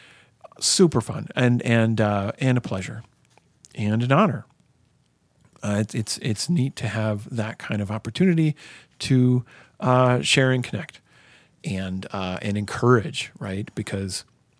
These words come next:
a lot of this stuff may not seem obviously relevant and whatnot, and, and to be someone who had a chance to encourage and, um, emph-, emphasize some benefit and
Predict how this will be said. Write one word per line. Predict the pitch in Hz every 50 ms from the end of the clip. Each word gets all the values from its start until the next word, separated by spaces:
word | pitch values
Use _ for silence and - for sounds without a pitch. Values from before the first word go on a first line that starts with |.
| _ _ _ -
a | 123
lot | 120 117 113 120 123
of | 120
this | 110 113 -
stuff | - - 113 107 107 - - - _ _ _
may | - 113 110 110 113 117 131 139
not | 139 135 131 120 -
seem | - - 143 143 135 127 117 -
obviously | - 113 117 123 123 127 127 120 117 - - - 123 117
relevant | 101 104 101 104 135 156 123 107 101 98 -
and | - 98
whatnot, | 95 107 - - 104 101 101 104
and, | 104 104 101 - - - - - - - _ _
and | - 123 117 110 107 107 107 -
to | - 107
be | 98 98 - 131 147 151 147 143 139 135 - - - - _ _
someone | _ - - - 139 131 135 131 127 120
who | 107 123 127 120 113
had | 104 101 117 117 113 117 117 113 110 - - - _ _ _ _ -
a | 120 113
chance | - - - - - 160 170 190 196 190 190 - -
to | - - 147 135
encourage | 117 107 101 - - - - 190 190 185 185 180 175 156 - - - - - - - - _ _
and, | - 127 123 123 123 123 123 120 - _ _ _ _ _ _ _ _ _
um, | - 127 120 117 117 113 113 110 - - _ _ _ _ _ _ _ _ _ _ _
emph-, | - 143 170 185 - - - -
emphasize | - 214 240 - 320 - - 202 175 175 170 165 151 - - - _ _ _ _
some | - - - 156 123 110
benefit | 98 - - 113 139 175 180 - 196 196 208 - - - _ _ -
and | 113 107 101 101 104 101